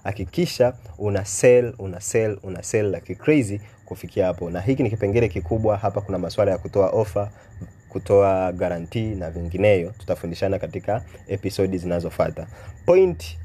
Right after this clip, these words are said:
ambayo ni nyongeza ambayo nakupatia hapo ni kwamba know your number.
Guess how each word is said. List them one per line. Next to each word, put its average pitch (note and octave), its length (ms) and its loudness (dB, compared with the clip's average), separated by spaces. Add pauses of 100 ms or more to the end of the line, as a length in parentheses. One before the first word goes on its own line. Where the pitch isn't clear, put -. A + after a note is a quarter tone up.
ambayo C3 300 6
ni C3 100 2
nyongeza A#2+ 480 2
ambayo A#2 200 4
nakupatia G#2+ 560 2
hapo G#2 380 2 (280)
ni F#2+ 100 -4
kwamba F#2 460 2 (260)
know B2+ 460 6
your F#2 340 -6
number. G2+ 440 -6